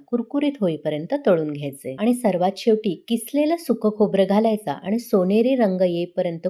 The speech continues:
कुरकुरीत होईपर्यंत ते भाजून घ्यायचं.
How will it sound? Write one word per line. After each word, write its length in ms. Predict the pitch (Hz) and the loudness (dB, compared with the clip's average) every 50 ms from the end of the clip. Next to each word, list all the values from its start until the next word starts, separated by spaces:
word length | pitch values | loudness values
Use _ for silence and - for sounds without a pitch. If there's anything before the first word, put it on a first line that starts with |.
| 185 _ - | -6 _ -4
कुरकुरीत 480 | 226 214 214 214 - 302 294 294 285 - - | -4 -4 -4 -4 -4 -4 -4 -4 -6 -4 -4
होईपर्यंत 540 | 185 170 165 165 - 160 156 151 160 - 185 | -2 -2 -2 -4 -6 -6 -6 -6 -6 -8 -8
ते 180 | 196 - 285 | -6 -6 0
भाजून 380 | 262 240 208 180 143 151 156 156 | 2 2 2 2 0 -2 -4 -4
घ्यायचं. 440 | 147 151 147 143 139 - 143 135 | -4 -4 -6 -6 -6 -10 -12 -12